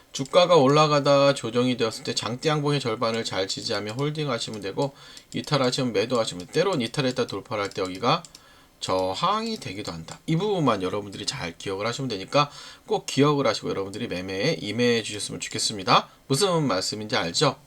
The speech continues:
이거 굉장히 중요한 내용이라 말씀을 드린 거예요. 그래서 우리가 이제 큰 그림에서 보면 이 종목 같은 경우는 기본적으로 이제 전에 고점이 중요한 거,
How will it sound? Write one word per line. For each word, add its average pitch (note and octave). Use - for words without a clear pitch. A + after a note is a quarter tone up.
이거 B2+
굉장히 A#2
중요한 A#2+
내용이라 G2+
말씀을 G2
드린 A2+
거예요. F#2+
그래서 G#2
우리가 C3
이제 B2+
큰 A#3
그림에서 B2+
보면 G#2+
이 B2+
종목 A#3+
같은 G#3+
경우는 E3+
기본적으로 D3+
이제 A#2+
전에 B2
고점이 D3
중요한 G#2+
거, F#2+